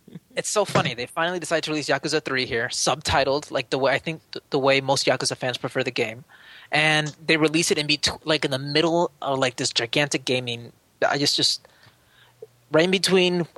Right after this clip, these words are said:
Speaker 2: God of War, Final Fantasy thirteen. What else have we got coming out that time? Red Dead Redemption's next month, and then we have, like, Mass Effect the month before. We got BioShock. I,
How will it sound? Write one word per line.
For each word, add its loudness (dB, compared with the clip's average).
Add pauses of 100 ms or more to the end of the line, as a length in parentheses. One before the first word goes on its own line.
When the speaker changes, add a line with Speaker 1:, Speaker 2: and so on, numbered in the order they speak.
Speaker 2:
God 4
of -2
War, 4
Final 0
Fantasy -2
thirteen. -2
What 4
else 2
have 2
we -2
got -2
coming -6
out -2
that 0
time? -4 (220)
Red 4
Dead 4
Redemption's 0
next -2
month, -4
and -4
then -4
we -2
have, -4
like, -2 (360)
Mass 2
Effect 0
the -8
month 0
before. 2
We 2
got 2 (360)
BioShock. 2 (600)
I, 0